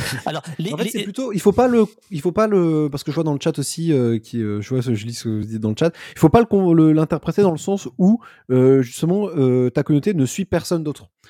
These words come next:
Speaker 2: En fait, il faut plutôt l'interpréter dans le sens où ta communauté se suit beaucoup mutuellement. C'est plutôt ça, tu vois, c'est de se dire,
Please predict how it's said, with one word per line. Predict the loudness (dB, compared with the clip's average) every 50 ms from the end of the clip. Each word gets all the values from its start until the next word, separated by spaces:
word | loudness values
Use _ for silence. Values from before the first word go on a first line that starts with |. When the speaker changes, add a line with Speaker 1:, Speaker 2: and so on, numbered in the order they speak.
| _ -12 -8
Speaker 2:
En | -4
fait, | -4 -4 -4
il | -4
faut | -8 -8
plutôt | -8 -6 -4 -2
l'interpréter | -2 -2 -2 -2 -4 -4 -6 -4 -4 -4
dans | -2 -2
le | -4
sens | -4 -6 -6 -4
où | -4 -6 -4 0
ta | 2 2 6
communauté | 6 6 6 6 4 2 2 0 -4 -4
se | -6 -10 -8 -6 -6
suit | -4 -4 -4 -4 -4 -6 -6
beaucoup | -6 -2 0 0 0 0 -2 -2 -2
mutuellement. | -2 -2 -2 -2 -4 -4 -4 -4 -8 -10 _ _ _ _ _ _ _ _ _
C'est | -8 -8 -8
plutôt | -6 -4 -6 -4
ça, | -2 -2 -4
tu | -2 -2 -4
vois, | -4
c'est | -2 -2 -2 -2
de | 0 -2
se | -2 -2
dire, | -2 -4 -4